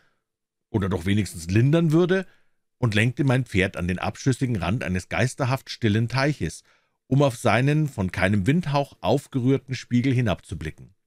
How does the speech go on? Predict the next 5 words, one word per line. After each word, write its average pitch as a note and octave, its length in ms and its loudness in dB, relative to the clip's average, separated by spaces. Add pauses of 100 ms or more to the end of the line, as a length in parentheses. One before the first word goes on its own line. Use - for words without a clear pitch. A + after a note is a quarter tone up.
(1600)
Aber A#2 180 4
mit C3+ 180 2
noch D3 120 2
größerem B2+ 460 2
Schauder G#2 600 0